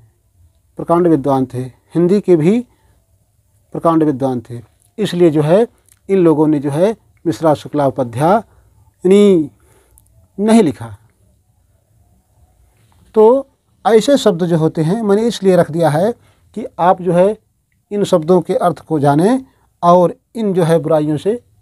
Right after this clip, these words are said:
बचे रहें। तो ऐसे शब्द जो है जहाँ टाप प्रत्यय लग जाता है तो पुल्लिंग का स्त्रीलिंग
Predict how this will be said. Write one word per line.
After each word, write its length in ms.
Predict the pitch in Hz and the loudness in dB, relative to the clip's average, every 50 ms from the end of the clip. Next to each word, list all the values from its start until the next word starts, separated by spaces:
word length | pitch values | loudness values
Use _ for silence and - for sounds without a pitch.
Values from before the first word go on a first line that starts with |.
| _ - | _ -6
बचे 280 | 165 156 151 - - 143 | -4 -4 -4 -4 -4 -6
रहें। 300 | 127 104 107 117 113 107 - _ _ _ _ _ _ _ _ _ _ _ _ _ _ _ _ _ _ _ _ _ _ _ _ _ _ _ _ _ _ _ _ | -6 -6 -8 -10 -12 -14 -20 _ _ _ _ _ _ _ _ _ _ _ _ _ _ _ _ _ _ _ _ _ _ _ _ _ _ _ _ _ _ _ _
तो 280 | 185 196 220 254 269 262 _ _ _ _ _ _ _ _ _ _ _ _ _ _ _ _ _ _ _ _ _ | 2 4 4 4 2 -2 _ _ _ _ _ _ _ _ _ _ _ _ _ _ _ _ _ _ _ _ _
ऐसे 280 | 185 208 220 214 247 240 | 0 0 2 2 2 0
शब्द 280 | 240 - 190 170 160 180 | 0 0 -2 -2 -2 -4
जो 160 | 165 175 160 | -2 0 0
है 280 | 156 156 180 226 240 - _ _ _ _ _ - | 2 2 2 0 0 -4 _ _ _ _ _ -6
जहाँ 240 | 165 175 175 180 175 | -4 0 0 0 0
टाप 300 | - 185 190 214 202 - | 0 2 2 0 0 -2
प्रत्यय 280 | 185 175 - - 175 | -6 -6 -4 -4 -2
लग 160 | 160 160 151 | -2 0 0
जाता 280 | 147 156 147 143 - 147 | 0 0 0 -2 -4 -6
है 240 | 131 131 156 180 220 233 - _ _ _ _ _ _ _ | -6 -2 -2 -2 -2 -2 -6 _ _ _ _ _ _ _
तो 60 | - 190 | -10 -10
पुल्लिंग 420 | - _ - 190 185 175 175 175 160 | -8 _ -6 -4 -2 0 0 0 0
का 200 | - 190 220 214 180 | 0 2 2 2 0
स्त्रीलिंग 520 | - - - 165 151 147 160 190 233 247 | -2 -4 -4 -2 0 0 0 0 0 -2